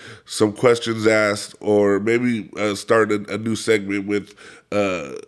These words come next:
a guest every week on the podcast. Uh, this is something that I wanna implement. I'm not saying a,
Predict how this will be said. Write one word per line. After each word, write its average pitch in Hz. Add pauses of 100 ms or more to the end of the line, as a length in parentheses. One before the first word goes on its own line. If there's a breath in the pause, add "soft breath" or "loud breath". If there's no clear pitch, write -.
(120)
a -
guest 107
every 104
week 101
on 104
the 101
podcast. 101 (340 loud breath)
Uh, 104
this 135
is -
something 156
that 139
I 131
wanna 120
implement. 120
I'm 131
not 127
saying 120
a, 107